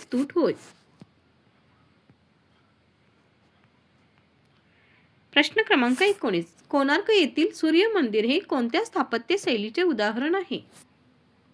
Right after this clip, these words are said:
योग्य पर्याय आहे एक, तर कोणार्क येथील सूर्य मंदिर हे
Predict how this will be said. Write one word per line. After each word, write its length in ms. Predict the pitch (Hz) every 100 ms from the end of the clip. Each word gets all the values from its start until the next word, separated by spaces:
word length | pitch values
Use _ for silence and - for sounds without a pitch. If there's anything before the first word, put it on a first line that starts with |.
| _ _ _ _ _ _ _ _ _ _ _ _ _ _ _ _ _ _ _ _ _ _ -
योग्य 340 | 208 190 349
पर्याय 280 | 403 254 190
आहे 280 | 190 196 320 - _ _ 214
एक, 200 | 175 - 262
तर 80 |
कोणार्क 480 | - 311 262 285 359
येथील 420 | 415 311 - 339
सूर्य 360 | - 311 311 392
मंदिर 360 | 427 240 196 202
हे 140 | 277